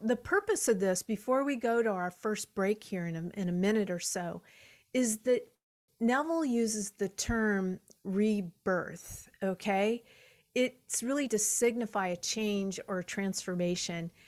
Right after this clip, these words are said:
And he used, he says rebirth is really dependent on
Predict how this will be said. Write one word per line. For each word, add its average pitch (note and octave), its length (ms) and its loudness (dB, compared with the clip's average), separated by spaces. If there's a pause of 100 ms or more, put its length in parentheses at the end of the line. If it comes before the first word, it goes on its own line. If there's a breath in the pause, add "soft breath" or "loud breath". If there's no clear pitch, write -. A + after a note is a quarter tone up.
(400 soft breath)
And A#3 360 4 (640)
he C#4+ 440 2
used, B3 420 0
he A#3+ 140 -4
says A3+ 340 0
rebirth G#3+ 640 0
is F#3+ 180 0
really F#3+ 280 -2
dependent F3+ 560 -4
on F3 420 -4